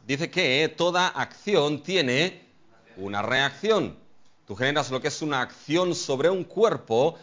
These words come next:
y esto genera una reacción de igual magnitud, pero en sentido opuesto.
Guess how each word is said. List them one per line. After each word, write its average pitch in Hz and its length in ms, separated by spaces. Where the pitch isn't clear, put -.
y 123 100
esto 165 300
genera 170 360
una 151 260
reacción 131 1000
de 143 100
igual 143 360
magnitud, 165 600
pero 135 220
en 127 100
sentido 123 1160
opuesto. - 680